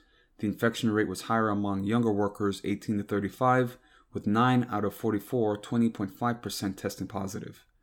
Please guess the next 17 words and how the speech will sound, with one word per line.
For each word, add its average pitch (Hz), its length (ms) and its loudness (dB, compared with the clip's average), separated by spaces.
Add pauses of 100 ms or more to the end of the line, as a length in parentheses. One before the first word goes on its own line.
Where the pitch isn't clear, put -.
(400)
So, 95 480 -2 (760)
you 98 80 -2
know, 95 240 -2
these 110 160 2
workers 107 460 0
are, 95 240 -4
they 107 80 2
were 95 140 0
exposed - 420 -2
to 98 160 -6
it, 95 140 -2
and 92 180 -6 (300)
it's - 100 -12
just - 140 -6
interesting 98 460 -2
to 95 40 0
see. 98 460 -2